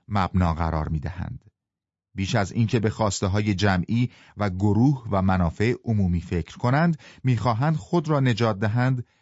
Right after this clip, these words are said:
و گلیم خود را از آب بیرون بکشند. در درجهٔ ششم معتقد بودند احساسات در ایران بیشتر بر خردورزی چیره می‌شود. در درجهٔ هفتم گفتند دروغ بین ایرانیان رواج دارد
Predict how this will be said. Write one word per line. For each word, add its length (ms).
و 140
گلیم 440
خود 320
را 100
از 320
آب 260
بیرون 320
بکشند. 640
در 160
درجهٔ 580
ششم 460
معتقد 500
بودند 520
احساسات 580
در 180
ایران 420
بیشتر 440
بر 160
خردورزی 760
چیره 300
می‌شود. 440
در 160
درجهٔ 520
هفتم 380
گفتند 540
دروغ 520
بین 220
ایرانیان 560
رواج 600
دارد 460